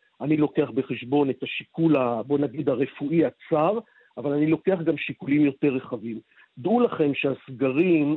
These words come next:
שנעשו בתקופת הממשלה הקודמת פגעו קשות גם בבריאות, פגעו קשות במערכת הבריאות, אנשים לא באו לקבל טיפולים אחרים, אה, הייתה פגיעה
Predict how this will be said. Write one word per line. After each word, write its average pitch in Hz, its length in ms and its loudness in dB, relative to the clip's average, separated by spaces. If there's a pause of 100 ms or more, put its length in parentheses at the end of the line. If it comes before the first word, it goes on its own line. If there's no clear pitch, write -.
שנעשו 110 1120 -6
בתקופת 143 500 -2
הממשלה 143 460 0
הקודמת 160 600 2
פגעו 151 360 -2
קשות 160 360 -2
גם 156 180 -2
בבריאות, 143 580 2 (560)
פגעו 127 280 -4
קשות 160 340 0
במערכת 147 640 2
הבריאות, 151 500 2 (480)
אנשים 131 360 -2
לא 135 80 -2
באו 147 260 2
לקבל 143 380 -2
טיפולים 143 500 -2
אחרים, 160 520 2 (560)
אה, 127 220 2
הייתה 147 280 -2
פגיעה 139 840 0